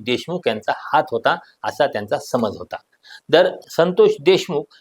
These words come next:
यांचेच एक नातेवाईक असलेले शिवराज देशमुख हे आणि संतोष देशमुख हे नऊ तारखेला म्हणजे सोमवारी केजहून मस्साजोगला येत होते. केजहून मस्साजोगला येत असताना दुपारची वेळ होती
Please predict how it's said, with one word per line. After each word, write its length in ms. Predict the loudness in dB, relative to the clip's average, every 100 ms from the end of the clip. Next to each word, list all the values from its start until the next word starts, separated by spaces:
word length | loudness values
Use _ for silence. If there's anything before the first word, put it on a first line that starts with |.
| _
यांचेच 420 | -2 -2 0 0 0
एक 140 | -4
नातेवाईक 480 | -2 0 4 4 4
असलेले 520 | 0 -2 -2 -2 -4 _ _ _ -14
शिवराज 460 | -2 4 6 6
देशमुख 360 | 2 -2 -4 -12 _ _
हे 360 | 0 0 -2 -14 _ -10
आणि 140 | -8
संतोष 360 | -4 -2 0 -2
देशमुख 460 | -2 -4 -4 -10 -10 _ _ _ _ 2
हे 220 | 2 2
नऊ 260 | 2 4 4
तारखेला 480 | 4 0 -2 -4 -4 -6
म्हणजे 240 | -8 -4 -6
सोमवारी 720 | -4 2 2 6 4 4 0 -4 _ _ _ 0
केजहून 540 | 4 4 2 -2 -4 -6 -8
मस्साजोगला 680 | -6 0 2 2 0 0
येत 180 | 2 0 -4
होते. 200 | -14 -20 _ _ _ _ 2
केजहून 460 | 6 6 4 2 2
मस्साजोगला 680 | -4 2 2 4 2 2
येत 220 | 0 0 -2
असताना 440 | -4 -4 -2 -2 -6 _ _ -4
दुपारची 500 | 2 4 4 4 2
वेळ 180 | 2
होती 260 | 0 -4 -10